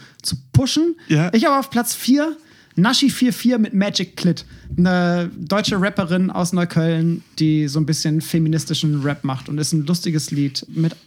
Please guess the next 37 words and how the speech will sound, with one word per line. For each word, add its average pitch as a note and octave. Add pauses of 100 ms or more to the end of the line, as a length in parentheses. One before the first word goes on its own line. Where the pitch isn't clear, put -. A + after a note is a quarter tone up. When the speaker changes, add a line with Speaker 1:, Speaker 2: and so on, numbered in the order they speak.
Speaker 1:
Augenzwinkern. C#3 (480)
Reduziert, - (140)
produziert F#3+ (320)
und D#3 (100)
trotzdem E3 (100)
cool. D3+ (1040)
Kommt -
auf -
die -
Playlist. C3
Und C#3+
wenn D3+
sie D3+
mal D3
Konzerte C#3
spielt, C3
geht C3
hin. B2+ (460)
Speaker 2:
Soll F3
ich D#3
jetzt F3+
meine F3+
Top E3+
drei C3+
machen? G3+ (340)
Speaker 1:
Bitte. D#3+ (200)
Speaker 2:
Ja, F3
ist F#3
so F#3+
ein F#3+
bisschen, G#3
wie F#3
sag F#3
ich, -
fische G#3
ja F3
da, E3